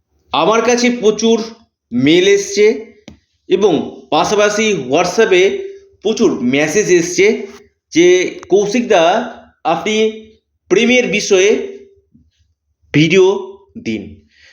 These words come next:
কারণ এর আগে আমি প্রেমের উপর অনেক ভিডিও দিয়েছি। আজকের এই প্রেমের যে ভিডিওটি আমি দিতে চলেছি, চোদ্দোই ফেব্রুয়ারি দু হাজার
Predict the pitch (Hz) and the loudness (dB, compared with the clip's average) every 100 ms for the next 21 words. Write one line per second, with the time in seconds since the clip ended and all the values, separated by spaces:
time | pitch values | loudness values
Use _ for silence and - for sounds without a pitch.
0 | _ 175 208 214 196 214 220 220 233 214 | _ -2 0 2 2 2 2 2 2 2
1 | 180 214 220 202 196 220 220 220 214 151 | 0 0 0 0 2 2 2 2 0 0
2 | 185 214 175 196 202 214 214 214 220 214 | 0 0 -2 -4 2 4 4 0 -6 -20
3 | _ _ _ 135 165 214 - 233 285 - | _ _ _ -10 -4 -4 -4 -4 -6 -8
4 | - _ _ _ _ _ _ _ 143 196 | -20 _ _ _ _ _ _ _ 0 0
5 | 202 - 254 247 240 202 214 220 - 214 | -2 0 2 2 2 2 2 2 0 0
6 | 165 175 185 196 190 185 180 180 180 165 | 0 0 -2 0 0 0 0 0 2 0
7 | 170 214 262 - - _ - 214 240 - | 0 -2 -2 -8 -20 _ -4 0 0 0
8 | 233 240 - 202 196 202 202 196 151 170 | 0 2 2 2 2 2 2 0 0 2
9 | 180 180 185 180 180 - | 2 2 0 0 -4 -10